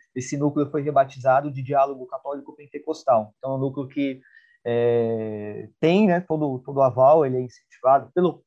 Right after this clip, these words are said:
próprio Papa Francisco. O Papa Francisco sempre recorda essa, essa dimensão ecumênica da renovação, uma vez que ela,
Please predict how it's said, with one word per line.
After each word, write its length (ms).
próprio 380
Papa 260
Francisco. 500
O 520
Papa 200
Francisco 500
sempre 400
recorda 880
essa, 1160
essa 160
dimensão 440
ecumênica 580
da 80
renovação, 640
uma 160
vez 180
que 100
ela, 240